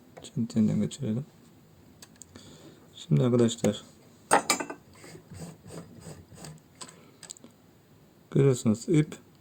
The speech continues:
bu tarafa rahat bir şekilde geçmesi lazım. Aksi takdirde dikiş gerçekleşmez. Tekrar deneyelim. Şu şekilde.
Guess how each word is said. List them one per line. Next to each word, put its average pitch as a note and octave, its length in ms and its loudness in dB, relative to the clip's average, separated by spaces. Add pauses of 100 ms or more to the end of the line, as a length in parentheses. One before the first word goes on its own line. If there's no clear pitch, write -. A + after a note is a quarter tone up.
(600)
bu - 80 -10
tarafa C#3 300 8
rahat C#3 220 6
bir - 60 -10
şekilde C3+ 220 4
geçmesi B2+ 380 4
lazım. G#2+ 260 4 (600)
Aksi B2+ 260 0
takdirde C3+ 640 6 (800)
dikiş C3 260 4
gerçekleşmez. A#2+ 720 2 (460)
Tekrar A#2 360 0
deneyelim. G#2+ 380 2 (1160)
Şu - 180 -20
şekilde. B2 460 -4